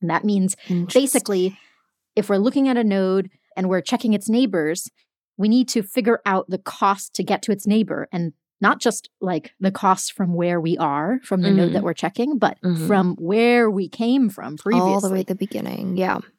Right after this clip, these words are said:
Speaker 1: Yeah, so we're cumulatively adding, basically, the cost to get deeper and deeper into the graph as we check more and more neighbors.
Speaker 2: Okay, cool. And then last rule, what's that one about?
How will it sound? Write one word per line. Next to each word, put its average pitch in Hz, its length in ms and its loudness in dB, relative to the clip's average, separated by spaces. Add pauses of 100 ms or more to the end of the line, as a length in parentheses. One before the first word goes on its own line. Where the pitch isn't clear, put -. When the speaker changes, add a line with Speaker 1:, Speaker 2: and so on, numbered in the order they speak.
(120)
Speaker 1:
Yeah, - 340 2
so 196 120 -2
we're 208 120 4
cumulatively 202 920 0
adding, 165 600 -2
basically, 156 460 -2
the - 80 -2
cost - 420 0
to 180 80 -2
get 151 240 -2 (240)
deeper 196 280 0
and 175 140 2
deeper 175 240 -2
into 165 240 -2
the 165 60 -4
graph 160 340 -4
as 180 160 -2
we 170 80 0
check - 320 -4
more 170 160 0
and 165 80 -2
more 170 140 -2
neighbors. 135 580 -2 (480)
Speaker 2:
Okay, 226 280 2
cool. - 340 0
And 202 180 0
then 196 440 0
last 240 540 0
rule, 175 240 2
what's 180 160 -2
that 180 140 -2
one 175 100 -8
about? - 220 -10